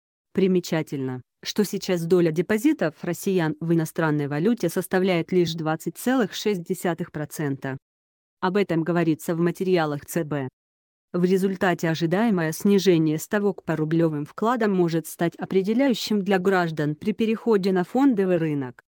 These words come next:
Снижение ставок по депозитам и одновременно низкие темпы роста рынка недвижимости стимулируют россиян искать более выгодные способы размещения средств.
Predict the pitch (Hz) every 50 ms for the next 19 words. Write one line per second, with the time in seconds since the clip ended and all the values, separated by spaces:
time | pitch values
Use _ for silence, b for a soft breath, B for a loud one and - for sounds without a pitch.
0 | _ _ _ _ _ _ _ _ _ _ - - - 202 202 185 185 190 170 160
1 | 160 151 156 160 - - 220 208 208 196 - - - - 190 180 190 - 190 185
2 | 170 196 196 190 - 185 180 185 180 170 170 175 208 196 190 208 220 220 214 208
3 | 202 190 175 170 165 156 - - - 156 151 - - 190 170 165 - 180 190 247
4 | 254 - - 202 202 196 170 160 156 - 160 165 170 170 165 175 185 180 190 185
5 | 170 170 175 - - 170 - - - 185 185 185 185 226 240 233 214 202 190 -
6 | 214 214 - - - 233 208 214 185 175 160 151 - - - 185 175 170 165 247
7 | 277 269 240 190 170 165 165 165 165 160 170 160 156 156 - - 175 170 165 -
8 | 160 151 156 156 156 165 151 170 170 170 165 - - 254 254 247 220 180 160 156
9 | - - - 170 156 143 135 - - - - - - -